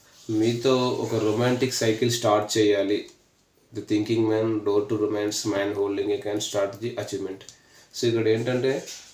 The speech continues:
మీతో ఒక రొమాంటిక్ సైకిల్ స్టార్ట్ చేయాలి, న్యూ రొమాంటిక్ సైకిల్ స్టార్ట్ చేయాలి. మీ మీద ఎనలేని ప్రేమ, ఎనలేని, ఆ, ప్రేమతో ఒక న్యూ సైకిల్ స్టార్ట్ చేయాలి. ఎనలేని ప్రేమ, ఎమోషన్స్, వాల్యూ, రెస్పెక్ట్. తన ఆలోచన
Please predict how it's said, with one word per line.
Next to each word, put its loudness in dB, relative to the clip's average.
మీతో 0
ఒక 0
రొమాంటిక్ 0
సైకిల్ 0
స్టార్ట్ -2
చేయాలి, 0
న్యూ 0
రొమాంటిక్ -2
సైకిల్ -2
స్టార్ట్ -2
చేయాలి. 2
మీ 2
మీద 2
ఎనలేని 4
ప్రేమ, -2
ఎనలేని, 4
ఆ, -4
ప్రేమతో 2
ఒక 2
న్యూ 4
సైకిల్ 2
స్టార్ట్ 0
చేయాలి. 0
ఎనలేని 2
ప్రేమ, 0
ఎమోషన్స్, -2
వాల్యూ, 0
రెస్పెక్ట్. -4
తన -4
ఆలోచన -2